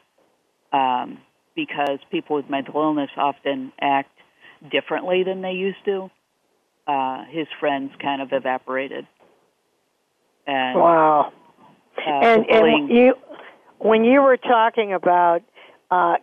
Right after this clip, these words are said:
Speaker 2: Kids Speak Up, this is when
Speaker 1: Yep.
Speaker 2: he met Tony for the first time.
Speaker 1: Absolutely.
Speaker 2: Um, and
Speaker 1: Absolutely.
Speaker 2: did he not end up on the cover of, uh, Epilepsy U S A magazine?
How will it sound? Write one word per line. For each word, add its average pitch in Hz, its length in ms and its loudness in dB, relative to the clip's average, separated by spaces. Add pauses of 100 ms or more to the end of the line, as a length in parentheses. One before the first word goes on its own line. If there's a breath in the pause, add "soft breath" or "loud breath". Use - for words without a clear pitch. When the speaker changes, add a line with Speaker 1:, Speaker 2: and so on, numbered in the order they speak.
Speaker 2:
Kids 240 240 4 (100)
Speak 208 340 -4
Up, 214 220 4 (220)
this 247 180 4 (100)
is 254 240 4
when 208 180 -4
Speaker 1:
Yep. 196 80 -4
Speaker 2:
he 202 120 -8
met 190 300 -6
Tony 196 400 -2
for 165 160 -4
the 156 120 -8
first 180 420 0
time. 160 360 -2 (420 loud breath)
Speaker 1:
Absolutely. 160 720 2
Speaker 2:
Um, - 60 -18 (680)
and 208 360 4
Speaker 1:
Absolutely. 226 320 2
Speaker 2:
did - 120 -6
he 359 260 -2
not 302 340 2
end 247 280 -4
up 214 300 2 (640 soft breath)
on 190 180 0
the 180 120 -4 (100)
cover 190 680 0 (840)
of, 170 480 2
uh, 151 340 -4 (920)
Epilepsy 214 600 2
U 196 240 -2
S 190 220 -2
A 190 120 -2
magazine? 180 760 -6